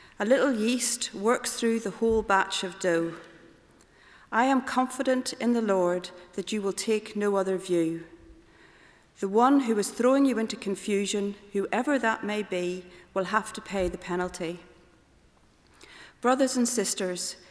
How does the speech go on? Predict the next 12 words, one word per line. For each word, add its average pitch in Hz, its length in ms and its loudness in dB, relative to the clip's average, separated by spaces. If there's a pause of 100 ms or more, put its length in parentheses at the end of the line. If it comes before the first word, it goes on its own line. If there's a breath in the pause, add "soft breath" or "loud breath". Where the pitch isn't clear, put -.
(160 loud breath)
if 233 140 -2
I 294 100 6
am 277 160 4
still 262 280 2
preaching 226 440 0
circumcision, 190 840 -2 (400 loud breath)
why 269 200 4
am 247 140 4
I 214 80 0
still 220 300 0
being 196 220 0
persecuted? 185 800 -4